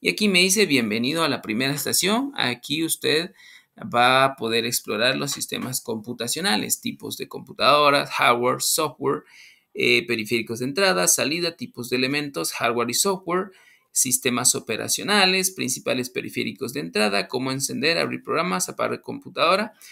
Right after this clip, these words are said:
etcétera. Así es como vamos a ir viendo el curso. Nos va a ir mostrando ciertas, eh, animaciones. Aquí, por ejemplo, tenemos a estas dos personitas, nos muestra texto acerca de ellos.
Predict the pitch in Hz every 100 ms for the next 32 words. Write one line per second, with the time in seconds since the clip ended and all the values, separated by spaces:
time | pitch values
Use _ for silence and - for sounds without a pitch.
0 | - - _ - - 127 - - _ 85
1 | 78 - 98 98 - - 135 - 156 143
2 | 120 117 123 127 123 110 110 117 - 214
3 | 214 - 220 226 233 - _ _ - 165
4 | 165 165 165 165 151 139 - 131 131 131
5 | 143 151 - 117 117 - 117 113 - 135
6 | 123 - - 123 _ _ _ - - 117
7 | 127 117 113 143 165 160 196 262 - -
8 | - _ - 127 131 131 127 139 - 190
9 | 220 143 120 120 120 - - - - 135
10 | _ _ _ _ _ - 113 113 - 117
11 | 110 120 - 117 127 185 220 208 220 220
12 | 214 117 120 117 - 113 - 202 208 -
13 | 208 208 185 143 - - 107 151 196 202
14 | 226 - - -